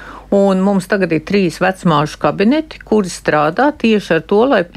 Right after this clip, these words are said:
individuāli piezvanītu sievietei un uzaicinātu viņu uz apskati. Protams, ka tas patreizajā situācijā ir iespējams tikai sadarbībā ar ģimenes ārstiem, jo, lai sievieti sazvanītu, ir vajadzīgs telefona numurs. Ja šī sistēma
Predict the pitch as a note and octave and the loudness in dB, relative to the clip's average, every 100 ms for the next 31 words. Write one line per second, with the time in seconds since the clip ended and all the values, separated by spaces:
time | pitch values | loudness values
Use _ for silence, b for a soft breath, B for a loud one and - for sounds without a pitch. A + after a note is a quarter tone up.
0 | - - A3+ A#3 D#3+ D3 C#3+ C#3 - G#3 | -4 0 2 2 0 0 0 -2 0 0
1 | E3+ D3 D3 C#3+ - - D3 F3 A#3 D#4+ | 0 0 0 -2 -4 0 2 2 2 0
2 | D#4 G3+ F3+ G3+ A3 G#3 - F#3 D#3+ F3+ | 2 2 2 2 0 0 0 0 0 0
3 | F3+ D#3+ E3+ D#3+ - C#3 A#2+ - B B | 2 2 0 -4 -6 -4 -4 -8 B B
4 | B B - A4+ D#4+ D#4 A3+ E3 - G#3+ | B B -2 0 2 2 2 -2 0 -2
5 | C#4 - - A#3+ G3+ E3+ E3 D#3+ D#3+ C4 | -2 -4 -4 0 0 0 2 0 0 -2
6 | B3+ A#3 F#3+ F3+ E3+ F3+ A3+ - E3 D3+ | 0 0 0 0 2 2 0 0 -2 -2
7 | - G#3+ E3 C#3+ - E3 D3 D3 D3+ C#3+ | -2 0 0 0 0 0 0 0 0 2
8 | D3 D3 E3+ D3 C#3 - D3 D#3 - C4 | 0 0 0 0 0 0 0 0 0 2
9 | C#4 A#3 E3+ D3 - G3 F3+ C3+ - D3+ | 4 4 4 0 0 0 0 -2 -2 -2
10 | D3+ G3+ A3+ A#3+ E3 D3 C#3 D3+ F#3+ - | 0 2 2 2 0 0 0 0 -2 -2
11 | D3 D3 - G3+ G#3 A3+ A#3 F3+ - - | -2 -2 0 2 2 4 2 0 -2 -12
12 | B B B B B B F3 A#3+ E4 D4 | B B B B B B 2 2 0 -6
13 | - G2 C3+ - G#3 - B3+ B3+ F3+ D#3+ | -14 -8 -4 0 -2 0 -2 0 -2 0